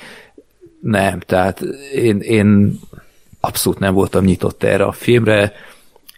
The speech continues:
Nekem ez, ez nem egy olyan film, amit tényleg bárkinek meg lehet nézni, ez, ez pont az ilyen monoklis, ö, nagy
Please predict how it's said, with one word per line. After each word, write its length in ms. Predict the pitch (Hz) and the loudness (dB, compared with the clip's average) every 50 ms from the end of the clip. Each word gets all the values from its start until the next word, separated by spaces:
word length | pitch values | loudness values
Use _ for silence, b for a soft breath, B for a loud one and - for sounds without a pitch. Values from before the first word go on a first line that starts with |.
| _ _ | _ _
Nekem 420 | - 117 110 - - 117 110 110 | -2 -2 0 2 2 2 2 2
ez, 260 | 113 - 107 127 117 | 2 2 0 0 0
ez 160 | - - 131 113 | 0 0 0 2
nem 220 | 131 143 147 135 | 4 4 4 4
egy 160 | 113 104 110 117 | 2 2 2 4
olyan 180 | 110 98 95 | 2 2 2
film, 340 | - - - 113 113 110 110 | 0 -2 0 0 2 2 2
amit 240 | 104 101 101 95 - | 0 0 -2 -2 -2
tényleg 360 | - 104 107 98 95 95 95 101 127 - - 151 107 | 0 0 0 0 0 -2 -4 -6 -10 -14 -14 -8 -4
bárkinek 560 | - 110 101 90 - - - 92 98 98 - | 0 0 0 0 -2 -4 -4 -4 -4 -4 -2
meg 200 | - 101 101 92 | -2 -2 -2 0
lehet 260 | 98 98 95 95 - | 0 0 0 0 -2
nézni, 400 | - 104 107 110 104 101 107 104 | 0 0 0 0 2 0 0 2
ez, 200 | 104 104 101 - | 2 2 0 0
ez 120 | - 113 - | -2 -4 -4
pont 300 | - - 113 110 - - | -2 0 0 0 0 0
az 120 | 95 90 | -2 0
ilyen 280 | 101 98 98 95 101 - B B B B B B B | 0 0 0 0 0 -2 B B B B B B B
monoklis, 720 | B 110 107 95 87 - - 104 101 90 - - - - | B 2 2 2 0 0 0 0 0 0 0 -2 -4 -4
ö, 220 | - - 101 98 98 | -2 0 0 0 0
nagy 380 | 101 101 101 95 92 - - | 2 0 0 -2 -2 -6 -10